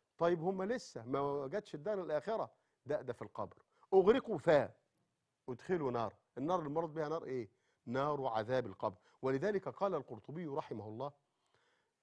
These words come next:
بعد في تعليقه على قول الله تعالى: "النار يعرضون عليها غدوا وعشيا"، قال: "الجمهور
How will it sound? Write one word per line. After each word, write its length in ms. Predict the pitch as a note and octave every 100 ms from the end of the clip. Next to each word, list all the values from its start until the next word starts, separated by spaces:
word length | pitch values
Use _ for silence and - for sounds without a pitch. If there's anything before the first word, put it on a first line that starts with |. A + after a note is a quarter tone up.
| _
بعد 280 | C3+ D#3 D3+ C3+ C3 C3 A#2+ -
في 460 | B2 B2 A2+ A2
تعليقه 600 | G#2+ B2 B2+ G#3 - D3
على 180 | A2+ -
قول 280 | - F3+ D3
الله 240 | C3 D#3
تعالى: 400 | B2 B2 D3 C#3+
"النار 340 | A#2 C3 A3 F3+
يعرضون 480 | C3+ B2 B2+ E3
عليها 320 | C3+ A#2+ D3 B2
غدوا 340 | A2+ D3+ D#3
وعشيا"، 480 | B2 A#2 - A3 G3 _ _ _ _ _
قال: 240 | - G#3+ A3+
"الجمهور 840 | B3 A3+ G#3+ A#3 A#3 D#4+ A#3 C3